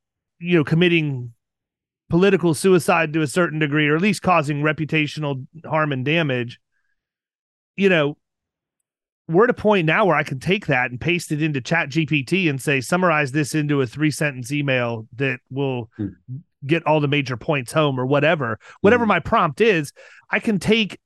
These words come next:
Speaker 1: whatever wording that I have and, and make it more focused. I can get it broken down into the smaller and more digestible pieces, things that are gonna grab people's attention. So if, if people are still, you know,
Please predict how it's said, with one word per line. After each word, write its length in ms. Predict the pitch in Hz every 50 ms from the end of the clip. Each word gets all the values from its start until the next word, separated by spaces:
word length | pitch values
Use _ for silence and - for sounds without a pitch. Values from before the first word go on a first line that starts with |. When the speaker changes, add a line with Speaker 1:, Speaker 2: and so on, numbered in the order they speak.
| _ _ _ -
Speaker 1:
whatever 500 | 143 139 135 165 165 180 202 196 214 202
wording 640 | 170 135 123 143 165 196 208 190 175 156 143 143 139
that 120 | 147 139
I 140 | 135 131 131
have 340 | 120 151 185 196 175 139 123
and, 220 | 135 131 131 151 -
and 240 | 143 143 135 131
make 220 | 135 165 214 202 -
it 120 | 151 - 147
more 220 | 147 143 139 127
focused. 600 | 113 - 139 120 113 - - 110 107 101 - -
I 80 | 127 123
can 220 | - 143 131 123
get 180 | 113 165 190 196
it 160 | 160 131 123
broken 400 | 147 156 151 135 - 139 127 123
down 440 | 127 139 160 170 160 147 135 127 113 _ - - - - - _
into 240 | - 151 147 147 143
the 100 | 131 127
smaller 460 | - - 156 160 160 156 151 147 143
and 100 | 139 143
more 160 | 151 160 156
digestible 680 | 139 143 139 143 123 147 156 147 - - 143 135 139 120
pieces, 440 | - 170 180 185 - - 127 110 101
things 280 | - - 180 180 160
that 120 | 147 151 143
are 60 | 143
gonna 220 | 123 139 139 139
grab 320 | 123 131 143 147 151 147 127
people's 420 | 143 151 147 131 - 135 120 110
attention. 540 | 120 110 - 170 190 190 156 151 123 104 98
So 380 | - - 156 147 143 135 123 - - - - - - - -
if, 220 | 160 160 147 - -
if 160 | 170 156 - -
people 300 | 196 220 196 208 208 185
are 100 | 156 135
still, 440 | - - 196 202 196 175 160 147 -
you 120 | 156 156 156
know, 160 | 143 139